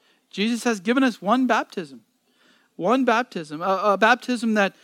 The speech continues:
symbolizes the fact that we've been regenerated, that we've been called, that the Spirit's done its work in us.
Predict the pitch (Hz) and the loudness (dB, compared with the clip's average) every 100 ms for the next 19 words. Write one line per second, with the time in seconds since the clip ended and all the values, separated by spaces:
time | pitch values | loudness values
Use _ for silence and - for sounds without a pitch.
0 | _ _ - 262 285 277 226 185 160 151 | _ _ 2 4 6 8 8 6 2 -6
1 | 147 165 - 196 202 196 - 185 196 190 | -10 -10 0 4 4 2 0 0 0 -2
2 | 214 208 180 151 202 247 180 131 131 - | -2 -2 -6 -4 -2 0 -2 -8 -10 -6
3 | 170 180 214 190 208 202 175 _ _ - | -4 -2 -4 -2 0 0 -4 _ _ -2
4 | 185 220 233 143 147 175 175 - 220 220 | 4 6 4 2 -4 -8 -8 -4 2 2
5 | 214 185 196 202 185 - _ _ - 165 | 0 -2 -2 -2 -8 -16 _ _ -10 -2
6 | 190 196 - 185 202 120 - - - | 0 0 -4 -8 -6 -8 -12 -20 -20